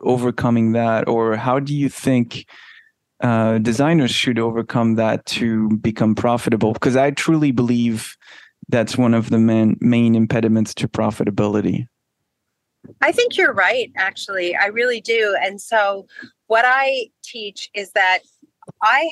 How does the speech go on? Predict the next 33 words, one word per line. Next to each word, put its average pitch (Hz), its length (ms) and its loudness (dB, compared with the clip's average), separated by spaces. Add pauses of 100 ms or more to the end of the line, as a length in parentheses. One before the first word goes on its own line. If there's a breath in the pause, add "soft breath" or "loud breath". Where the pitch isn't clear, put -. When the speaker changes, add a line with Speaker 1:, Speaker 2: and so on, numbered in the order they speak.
Speaker 2:
have 285 200 -4
to 254 120 -8
portray 220 640 -4
to 226 140 -20
my 190 240 -4
clients 226 800 -4 (420)
this - 280 -4 (800)
this 214 260 -4
confidence 226 920 -2
that 202 140 2
I 202 80 4
have 220 260 -2
the - 220 -14
expertise - 720 -6
to 202 140 -10
run 202 200 0
their 202 120 -2
project 190 460 -4
from 190 120 -20
top 180 260 -4
to 190 100 -12
bottom. 175 300 0 (380 soft breath)
Everybody's 285 500 -2
familiar 196 380 -6
with 185 160 -2
how 180 160 0
renovating 170 480 -4
projects 160 500 -6
works, 143 320 -6 (140)
work. 170 300 -2 (380 loud breath)
And 220 100 0
everybody 269 480 0
thinks 202 360 -8